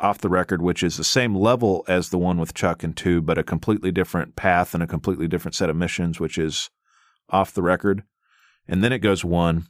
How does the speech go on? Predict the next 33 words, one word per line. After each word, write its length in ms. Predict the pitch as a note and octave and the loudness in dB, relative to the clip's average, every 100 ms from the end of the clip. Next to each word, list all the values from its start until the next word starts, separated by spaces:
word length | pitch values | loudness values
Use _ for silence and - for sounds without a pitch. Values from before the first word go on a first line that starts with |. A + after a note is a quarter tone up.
| - | -2
and 100 | F#2+ | 0
then 80 | |
it 60 | G2 | 2
goes 180 | F2+ E2+ | 0 -2
four. 240 | - D#2+ | -2 -2
Four 320 | D2+ C3+ C#3+ | 0 0 2
is 100 | G2 C#2+ | 0 -2
aimless 460 | F#2 F#2+ F#2+ E2+ E2 | 0 2 2 0 0
and 160 | D#2+ | -2
boring. 400 | D#2+ D#2+ D2+ D2+ - _ | 0 0 -2 -6 -10 _
Four 220 | - G#2+ | -2 0
is 80 | G#2 | 2
a 80 | F#2 | 2
really 220 | F2 E2+ | 2 0
bad 240 | D#2 D#2 - | 2 0 -2
Dead 160 | C#2 | -6
Rising 280 | B1+ - - | -6 -8 -10
game. 220 | - - - _ _ _ _ _ _ _ | -10 -10 -12 _ _ _ _ _ _ _
Um, 240 | - D#2+ D#2+ | -6 -4 -2
I 80 | |
played 260 | F2+ - G2+ | 0 2 0
through 140 | F#2+ | 2
it 80 | E2+ | -2
once 300 | E2 E2 D2+ | 0 -2 -2
and 280 | D#2+ D#2+ D#2 | -6 -6 -4
never 220 | E2 E2 | -4 -2
going 200 | D2+ C2 | -4 -4
back. 340 | C2 B1 - - _ - | -4 -4 -8 -20 _ -2
But 400 | F#2+ F2 E2+ - | 2 2 0 -4
three, 680 | - - C3+ C#3+ G2+ F#2+ F2 _ _ - | -8 0 4 6 6 4 0 _ _ -20
three 340 | - A#2+ F#3 | -4 0 2
is 160 | A#2 F2 | 2 0
just 400 | G2+ F#2 - | 0 0 -2